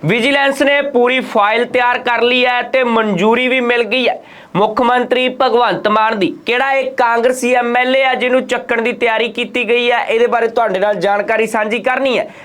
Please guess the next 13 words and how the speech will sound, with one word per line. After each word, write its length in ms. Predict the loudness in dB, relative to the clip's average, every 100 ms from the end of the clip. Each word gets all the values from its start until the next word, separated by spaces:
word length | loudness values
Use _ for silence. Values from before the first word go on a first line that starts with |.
| -10 -2
ਕਿਹੜਾ 500 | 2 4 2 2 -2 _ -4
ਐਮ 240 | -2 0
ਐਲ 180 | 2 2
ਏ 100 | 0
ਕਾਂਗਰਸ 480 | 0 0 0 -2 -2
ਦਾ 220 | -4 -4 _ -8
ਜਿਹਦੇ 260 | -2 2 2
ਪਿੱਛੇ 440 | 0 -4 -2 0
ਵਿਜੀਲੈਂਸ 560 | 0 0 0 0 -2 -2
ਤੇ 160 | -4 -2
ਭਗਵੰਤ 500 | 0 0 0 0 0
ਮਾਨ 200 | 0 0
ਹੱਥ 280 | -2 -4